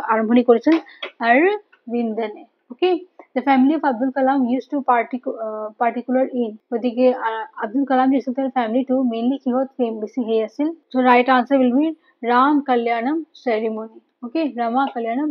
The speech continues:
আহ, চেৰিমনী, তাতে সিহঁতে বেছিকে ইনভল্ভ হৈ গৈছিল, সিহঁতৰ ফেমিলিটো। অ'কে, চ' অপশ্যন নম্বৰ এ উইল বি দ্য ৰাইট আনচাৰ। নেক্সট আছে, হুইচ হিন্দু এপিক ৱাজ দ্য বেড টাইম ষ্টৰী অফ কালাম এণ্ড হিজ ব্ৰাদাৰ্ছ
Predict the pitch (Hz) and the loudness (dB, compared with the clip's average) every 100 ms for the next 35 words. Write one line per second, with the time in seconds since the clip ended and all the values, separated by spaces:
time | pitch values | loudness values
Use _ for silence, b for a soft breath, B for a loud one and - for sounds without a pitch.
0 | 262 _ - 240 226 220 220 262 254 247 | -6 _ -12 -8 -6 -6 -2 2 4 4
1 | 262 254 233 247 226 214 240 220 - 247 | 2 0 -2 -4 -6 -4 -2 -2 -4 -2
2 | 294 339 b b - 285 277 302 254 208 | 0 0 b b 2 4 6 4 2 0
3 | 202 240 220 240 247 233 220 220 226 233 | -6 -6 -4 -6 -4 -6 -2 -4 -4 -8
4 | 226 302 285 233 - 240 233 247 247 233 | -6 -6 -2 -4 -4 -6 -4 0 0 0
5 | 226 214 233 233 214 - 247 226 254 214 | -2 -6 -4 -2 -4 -6 -12 -8 -8 -8
6 | _ b b b 262 269 277 311 277 311 | _ b b b -4 0 0 0 0 4
7 | 294 302 285 254 285 262 247 247 247 240 | 4 4 2 0 -2 0 2 2 0 0
8 | 254 262 269 254 - 247 240 262 262 226 | 0 0 -2 -2 0 0 4 2 2 0
9 | 226 240 240 247 240 220 220 262 254 | 0 -2 -2 -4 -4 -6 0 0 0